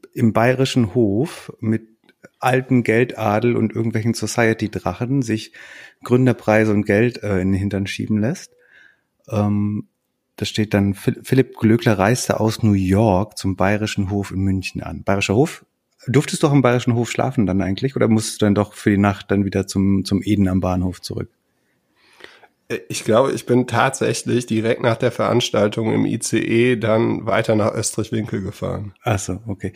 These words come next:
Speaker 2: Gejetlaggt.
Speaker 1: Und dann, ähm, genau, da du ja aus New York angereist bist, ist dann auch so ein, äh, Symbolfoto, ähm, Philipp Glöckler vor, vor der Wall Street oder vor, beziehungsweise vor der New York Stock,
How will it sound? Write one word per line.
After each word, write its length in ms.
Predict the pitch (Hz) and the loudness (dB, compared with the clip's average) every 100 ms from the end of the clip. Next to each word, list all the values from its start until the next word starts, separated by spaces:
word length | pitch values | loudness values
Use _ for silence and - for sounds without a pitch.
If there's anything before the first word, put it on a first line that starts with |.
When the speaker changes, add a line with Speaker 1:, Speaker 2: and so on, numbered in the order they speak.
| - | 0
Speaker 2:
Gejetlaggt. 840 | 117 113 110 - 95 95 - - _ _ - - | 2 4 2 2 -2 -2 -8 -20 _ _ -20 -4
Speaker 1:
Und 180 | 104 | 0
dann, 240 | 110 147 - - | 4 2 0 0
ähm, 400 | 117 104 101 104 | 2 4 2 0
genau, 240 | 110 98 | -2 0
da 140 | 107 107 | 2 4
du 60 | |
ja 100 | 113 | 4
aus 140 | 101 - | 2 2
New 60 | |
York 280 | 110 107 107 | 2 2 0
angereist 520 | 113 113 - 92 - | 0 0 -2 -6 -6
bist, 160 | - 123 | -8 -8
ist 140 | - | -4
dann 100 | 104 | -4
auch 180 | 98 98 | -4 -6
so 140 | - 98 | -4 -2
ein, 120 | 98 | -2
äh, 180 | 98 95 | -2 0
Symbolfoto, 960 | 101 92 110 117 - 117 117 120 120 | 2 2 2 2 2 0 2 0 0
ähm, 280 | 104 101 101 | 0 0 0
Philipp 300 | - 117 - | 2 0 0
Glöckler 460 | 101 104 117 113 110 | 0 0 2 2 2
vor, 420 | - - 101 - | -2 0 0 0
vor 160 | - 110 | 0 0
der 120 | 101 | 2
Wall 180 | 98 110 | 0 -2
Street 340 | - 107 139 | -2 -4 0
oder 140 | 107 95 | 0 0
vor, 300 | 104 98 - | 0 -2 -2
beziehungsweise 500 | 92 - 90 95 92 | -8 -6 -6 -4 -4
vor 140 | 101 | -2
der 80 | 101 | 0
New 120 | 101 | 2
York 160 | 95 95 | 0 -2
Stock, 200 | 117 | -4